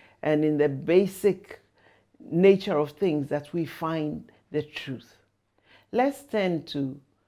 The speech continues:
our key scripture, which is in Psalm forty-eight.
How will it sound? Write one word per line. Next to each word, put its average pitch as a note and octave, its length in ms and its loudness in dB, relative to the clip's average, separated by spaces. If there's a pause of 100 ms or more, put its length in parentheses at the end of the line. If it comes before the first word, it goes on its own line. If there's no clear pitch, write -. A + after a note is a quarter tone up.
(200)
our D3 220 0
key G#3 280 -4
scripture, G3 720 -2 (300)
which F3+ 260 0
is D#3+ 200 -2
in D3 300 -2 (640)
Psalm E3 380 2
forty-eight. C#3+ 720 -4